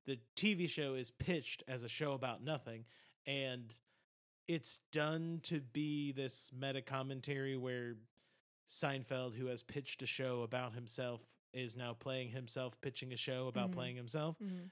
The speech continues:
Speaker 1: That then process of d-, deduction leads us to believe that this is what the pitch meeting looked like when he
Speaker 2: Mm-hmm.
Speaker 1: was pitching Seinfeld
Speaker 2: Mm-hmm.
Speaker 1: initially. But apparently, no, that that's, that's not true. That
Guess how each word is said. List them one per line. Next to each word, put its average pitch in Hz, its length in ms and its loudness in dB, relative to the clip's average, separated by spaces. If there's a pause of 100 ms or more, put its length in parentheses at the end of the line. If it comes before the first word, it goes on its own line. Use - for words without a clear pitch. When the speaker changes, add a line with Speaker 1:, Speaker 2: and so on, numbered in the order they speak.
(160)
Speaker 1:
That 131 260 2 (1160)
then 135 520 0 (1160)
process 135 400 2
of 117 120 -6 (140)
d-, 120 160 -8
deduction 120 480 -4
leads 120 220 -4
us 113 100 -6
to 131 120 -4
believe 120 360 -4
that 110 160 -6
this 120 180 -4
is 117 160 -8
what 117 160 -4
the 120 80 -6
pitch 123 300 -6
meeting 120 260 -4
looked 120 200 -4
like 127 260 -2
when 123 160 -4
he 120 80 0
Speaker 2:
Mm-hmm. 120 80 -2
Speaker 1:
was 113 100 -6
pitching - 280 -6
Seinfeld 123 500 -2
Speaker 2:
Mm-hmm. 104 100 -6
Speaker 1:
initially. 226 440 0 (300)
But 135 140 4
apparently, 131 440 0
no, 131 220 0
that 110 120 -6
that's, 113 240 -4 (600)
that's - 160 -4
not 160 200 8
true. 120 340 0
That 117 180 0